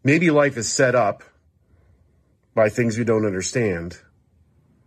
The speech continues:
to have us be Thomas,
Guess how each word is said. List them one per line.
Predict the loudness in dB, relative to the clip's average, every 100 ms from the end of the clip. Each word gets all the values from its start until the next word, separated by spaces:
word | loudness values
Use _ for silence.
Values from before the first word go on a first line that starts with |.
| _ _ _ _ _ _ _ _ _ _ _ _
to | -6
have | 0 0
us | 0 -2
be | -6
Thomas, | -4 -6 -6 -10 -14 -16